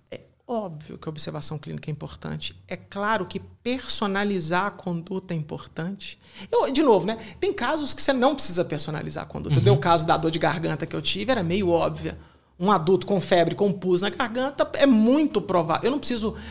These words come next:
Speaker 1: fazer um batalhão de exame de sangue pra saber que aquilo ali deve ser infeccioso bacteriano. Eu vou entrar com antibiótico, vou ver o que acontece, tá? É, agora, eu acho sim, cirurgia, por exemplo,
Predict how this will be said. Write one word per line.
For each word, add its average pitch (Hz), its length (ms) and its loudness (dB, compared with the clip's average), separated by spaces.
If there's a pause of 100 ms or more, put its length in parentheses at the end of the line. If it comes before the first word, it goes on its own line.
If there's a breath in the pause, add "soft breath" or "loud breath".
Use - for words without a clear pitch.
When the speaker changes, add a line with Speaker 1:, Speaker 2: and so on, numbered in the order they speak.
Speaker 1:
fazer 196 160 2
um 208 120 0
batalhão 208 440 2
de 190 100 -2
exame 180 220 0
de 170 100 -2
sangue 180 320 0
pra 180 100 -6
saber 165 260 -2
que 165 80 -6
aquilo 165 180 -4
ali 156 100 -4
deve 147 200 -2
ser 165 80 -2
infeccioso 156 480 -6
bacteriano. 156 760 -6 (340 soft breath)
Eu - 120 -6
vou 180 120 -2
entrar 190 220 -2
com 180 80 -8
antibiótico, 160 500 -6
vou 165 60 -10
ver 165 60 -8
o - 100 -12
que - 40 -20
acontece, - 460 -14 (280 soft breath)
tá? 170 200 -4 (400 loud breath)
É, 175 540 4 (240 loud breath)
agora, 185 480 6
eu 190 220 4
acho 254 340 -2
sim, 196 460 0 (800)
cirurgia, 196 920 0
por 139 240 -6
exemplo, 151 560 -6